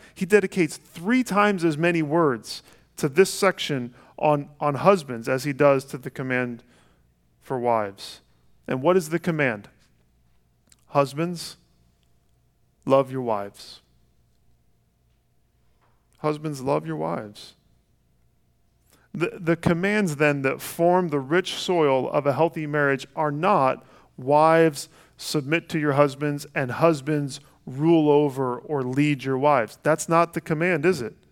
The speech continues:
The command for the husband is to love his wife. And his leadership spoken of in verses twenty-two through twenty-four is to be focused on caring for his wife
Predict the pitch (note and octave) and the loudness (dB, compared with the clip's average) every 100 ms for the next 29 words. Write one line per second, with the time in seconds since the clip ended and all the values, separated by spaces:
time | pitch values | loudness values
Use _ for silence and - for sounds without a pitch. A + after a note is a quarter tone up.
0 | _ _ _ _ _ _ - D3 - C#3+ | _ _ _ _ _ _ -6 -4 -2 2
1 | E3 G3 F3+ D3 B2 G#3 F#3+ B2+ A#2+ A2 | 2 2 0 -2 4 2 2 -4 -6 -8
2 | - _ _ _ _ - - G#2 G2+ C3 | -16 _ _ _ _ -20 -12 -12 -2 2
3 | D#3 A2 A2 G#2 G2 G#2+ - - _ _ | 2 0 -16 -16 -18 -18 -20 -20 _ _
4 | _ _ _ _ _ _ _ _ _ _ | _ _ _ _ _ _ _ _ _ _
5 | - B2 A#2+ C3 E3+ F3 - C#3+ - D3+ | -12 -8 -6 0 0 0 -2 -4 -4 -2
6 | D3+ D3+ C#3 C3+ C3 C#3 C#3 - D3+ C#3+ | 0 0 0 -2 -4 -4 -8 -8 -6 -6
7 | C#3+ D#3 D3 C#3 D3+ C#3+ C3+ D3 C3+ C#3 | -4 -6 -6 -8 -6 -6 -4 -4 -4 -6
8 | B2 - D3+ D3+ C#3 A#2 A2+ - - D#3 | -10 -2 -2 -2 -10 -12 -12 -12 -4 -2
9 | D#3+ C#3+ C3 B2 A#2 A2+ G#2+ | -2 -4 -8 -10 -8 -8 -8